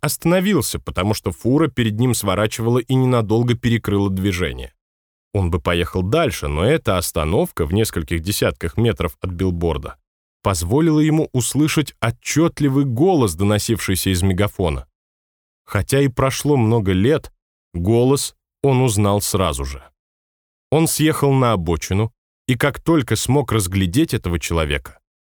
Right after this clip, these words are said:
ему и мне стало ясно, что во Вселенной произошло нечто экстраординарное.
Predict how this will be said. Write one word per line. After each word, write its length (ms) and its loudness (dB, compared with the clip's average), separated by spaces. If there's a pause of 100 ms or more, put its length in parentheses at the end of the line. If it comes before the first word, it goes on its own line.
(220)
ему 560 2
и 100 2
мне 320 2
стало 380 0
ясно, 500 0
что 160 -4
во 160 0
Вселенной 640 0
произошло 760 -2 (340)
нечто 640 0
экстраординарное. 1200 0